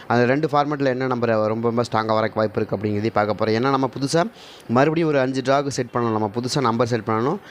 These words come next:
அப்படி நம்பர் செட் பண்ணி தான் கொண்டு வந்திருக்கோம். கண்டிப்பாக நமக்கு ஒரு அருமையான, கொஞ்சம் லேட் ஆயிருச்சு, ஆனால் இருந்தாலும் பரவாயில்ல, நம்பர் செட் பண்ணி நமக்கு கொண்டு வந்திருக்கோம். கண்டிப்பாக ஒரு நாளைக்கு ஒரு அருமையான வின்னிங் இருக்கும். ஆனால் அவ்வளோ ஈஸி கிடையாதுங்க, நம்மளும் போராடி தாங்க எடுத்துகிட்டு இருக்கோம். ஒவ்வொரு டிராவிலையும் ரொம்ப போராட்டம் நடந்துகிட்டு தான் இருக்குது.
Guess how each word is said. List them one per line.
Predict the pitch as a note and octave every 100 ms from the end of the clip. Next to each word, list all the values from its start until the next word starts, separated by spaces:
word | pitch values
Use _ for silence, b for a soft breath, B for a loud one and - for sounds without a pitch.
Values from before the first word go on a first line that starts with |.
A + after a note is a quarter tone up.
| B
அப்படி | B G#2+
நம்பர் | A2+ A#2+ C3
செட் | B2
பண்ணி | A2+ A#2
தான் | A#2+
கொண்டு | A2 A2
வந்திருக்கோம். | G#2+ A#2+ B2
கண்டிப்பாக | A2+ A#2 B2 A2+
நமக்கு | G#2+ A#2
ஒரு | G#2+
அருமையான, | G#2 A2 A2 A2+
கொஞ்சம் | B2 C3+ C3+
லேட் | C3+ C#3+
ஆயிருச்சு, | C3 C3
ஆனால் | D3+ B2
இருந்தாலும் | B2 C3 A#2
பரவாயில்ல, | A2+ A#2+ F#3 B B B
நம்பர் | A#2 D3 E3+ D#3
செட் | B2+
பண்ணி | C#3+ D3+
நமக்கு | C3+ A#2
கொண்டு | A2+ A#2
வந்திருக்கோம். | A2+ A2+ C3+
கண்டிப்பாக | A#2 A#2 B2 A#2
ஒரு | B2+
நாளைக்கு | A#2+ G#2+ G#2 G#2+
ஒரு | G2+
அருமையான | G2+ G#2 G#2
வின்னிங் | G2+ G#2 G#2
இருக்கும். | G2+ G#2
ஆனால் | B2+
அவ்வளோ | C3 C3+
ஈஸி | E3 G3+ E3+
கிடையாதுங்க, | C#3 B2+ A#2
நம்மளும் | A#2 C#3+ A2+
போராடி | C3 C3+
தாங்க | C3 B2+
எடுத்துகிட்டு | A#2 A#2 G#2
இருக்கோம். | G2+ F#2+ B B B
ஒவ்வொரு | A#2 C#3 F3
டிராவிலையும் | D3 D3 D#3
ரொம்ப | D3 C3+ C3
போராட்டம் | C3 C3 B2+
நடந்துகிட்டு | A#2+ A#2 A2
தான் | A#2
இருக்குது. | G#2+ D3+